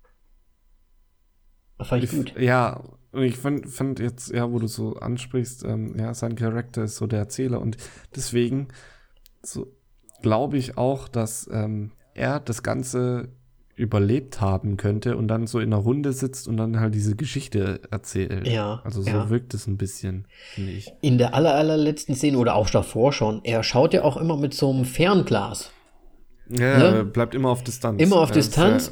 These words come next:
Speaker 2: sehr
Speaker 1: im Wald quasi, aber schaut mit dem Fernglas auf die, ähm,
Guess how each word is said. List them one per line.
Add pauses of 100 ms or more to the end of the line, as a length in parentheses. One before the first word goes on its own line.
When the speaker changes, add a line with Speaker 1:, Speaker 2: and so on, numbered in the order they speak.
(180)
Speaker 2:
sehr
Speaker 1:
im
Wald
quasi,
aber
schaut
mit
dem
Fernglas
auf
die, (380)
ähm,